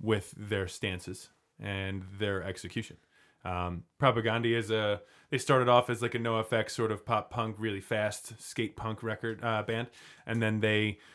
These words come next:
turned into this thrash punk sort of progressive metal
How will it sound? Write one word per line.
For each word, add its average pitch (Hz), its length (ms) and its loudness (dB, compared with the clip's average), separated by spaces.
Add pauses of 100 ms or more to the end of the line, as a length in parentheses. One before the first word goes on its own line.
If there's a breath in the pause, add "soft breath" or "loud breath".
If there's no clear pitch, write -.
(220 loud breath)
turned 117 340 0
into 113 280 0
this 104 540 -2
thrash 120 600 0
punk 107 420 -2
sort 107 340 -4
of 95 400 -8
progressive 107 880 -4
metal 101 560 -2